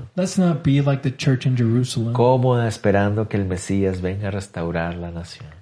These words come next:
Speaker 1: comfortable just waiting for the Messiah to come and restore the nation.
Speaker 2: Seamos como la iglesia de Antioquía,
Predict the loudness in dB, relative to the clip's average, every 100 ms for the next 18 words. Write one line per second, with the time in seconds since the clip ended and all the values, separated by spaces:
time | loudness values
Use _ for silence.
0 | _ _ -2 0 0 -4 -4 -2 0 -2
1 | -4 -2 0 0 0 0 0 0 -2 -2
2 | -2 0 2 0 -2 -4 -8 -4 0 0
3 | 0 0 -2 -2 -2 0 -2 -2 -4 -10
4 | -14 -14 -6 -4 -4 -4 -2 0 0 0
5 | 0 -4 -6 -8 -6 -8 -8